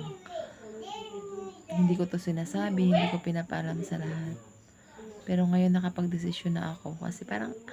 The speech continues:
ayoko nang, ano, ayoko nang maglihim, ayoko nang magtago.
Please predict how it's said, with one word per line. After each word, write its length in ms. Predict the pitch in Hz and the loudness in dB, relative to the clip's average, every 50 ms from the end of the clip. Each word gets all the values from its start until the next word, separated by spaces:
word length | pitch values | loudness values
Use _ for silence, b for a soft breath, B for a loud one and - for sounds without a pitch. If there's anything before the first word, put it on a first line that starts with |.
| 571 640 - 403 415 427 440 440 453 440 339 311 311 302 302 320 339 440 - | -8 -8 -8 -8 -8 -10 -10 -8 -6 -4 -4 -4 -4 -10 -12 -12 -12 -8 0
ayoko 320 | - 226 233 247 262 262 262 | 4 4 4 6 6 4 4
nang, 320 | 262 262 262 254 254 240 | 4 4 2 2 0 2
ano, 400 | 208 180 165 165 156 151 160 180 202 202 | 4 4 4 4 2 -2 -4 -2 0 0
ayoko 240 | 208 220 233 247 | 2 2 0 0
nang 160 | 247 254 247 247 | -2 -2 -2 -2
maglihim, 640 | 233 214 202 185 175 160 151 151 160 160 165 165 170 - | -2 -2 0 0 0 -2 -2 -4 -6 -6 -6 -6 -4 0
ayoko 240 | 175 180 180 - - | 2 2 2 4 4
nang 320 | 180 175 170 170 170 165 | 2 4 4 4 2 2
magtago. 640 | 165 175 - - 160 151 147 143 147 - - 175 | 0 -4 -8 -8 -8 -6 -6 -8 -8 -8 -8 -8